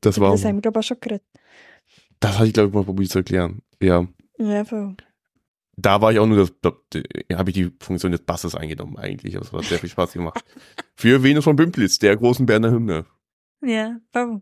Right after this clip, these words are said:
Speaker 2: stimmt. Oh ja. Das gibt's das Jahr wieder auf dem Gurten.
Speaker 1: Glockenkaraoke oder, äh, Bühne Hüber,
Speaker 2: Patent
Speaker 1: wir
Speaker 2: doch
Speaker 1: Ja, ja,
Speaker 2: nicht. <laughs> Patent doch nicht.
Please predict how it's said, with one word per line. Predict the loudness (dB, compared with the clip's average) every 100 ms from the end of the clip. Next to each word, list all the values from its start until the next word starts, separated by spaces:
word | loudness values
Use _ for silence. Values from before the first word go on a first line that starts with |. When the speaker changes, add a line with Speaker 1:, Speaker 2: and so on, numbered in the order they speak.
| _
Speaker 2:
stimmt. | -12 -8 -6 -8 _ _ _ _ _ _ _ _ _ _ _ -4
Oh | -2
ja. | 0 -2 -4 -8 _ _ _ -14
Das | -6
gibt's | -2 -2 -4
das | -4
Jahr | -2 0
wieder | 0 0
auf | -2
dem | -2
Gurten. | -2 -4 -6 -14 -14 _ _ -8
Speaker 1:
Glockenkaraoke | -4 -2 0 2 2 4 2
oder, | 2 2 4 4 2 2 2 0
äh, | -4 _ _ _ _ _
Bühne | -2 0
Hüber, | 2 4 2
Speaker 2:
Patent | 2 0
Speaker 1:
wir | 0
Speaker 2:
doch | -4 -6 0
Speaker 1:
Ja, | 2
ja, | 2
Speaker 2:
nicht. | -2
<laughs> | -4 -4 -2
Patent | -4 -2 -2 -4 -4
doch | -6
nicht. | -6 -10